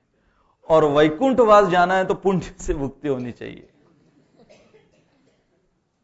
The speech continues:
क्योंकि वैकुंठ जाने के लिए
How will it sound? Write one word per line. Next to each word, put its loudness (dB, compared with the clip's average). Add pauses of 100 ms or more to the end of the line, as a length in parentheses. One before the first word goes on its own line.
(920)
क्योंकि -4
वैकुंठ 0
जाने -4
के -4
लिए -2